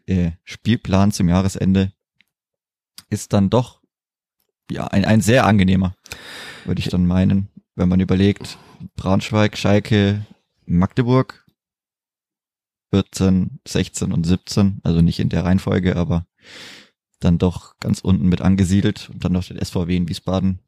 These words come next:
den man zu Hause bestimmt auch schlagen kann, auch wenn die jetzt gut drauf sind. Das wird dann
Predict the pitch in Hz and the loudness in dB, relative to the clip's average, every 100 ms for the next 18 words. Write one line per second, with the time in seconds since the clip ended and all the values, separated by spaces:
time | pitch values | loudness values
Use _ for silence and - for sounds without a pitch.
0 | _ - 92 - 90 104 92 - 113 101 | _ -6 -2 2 2 2 2 -2 0 -2
1 | 107 101 101 98 104 98 87 92 92 92 | 0 2 2 2 0 0 0 0 0 0
2 | - - - 95 98 - 104 98 123 _ | -2 -10 -4 -2 -2 -2 -2 -4 -8 _
3 | - - - - 92 90 | -20 -12 -10 -4 -4 -6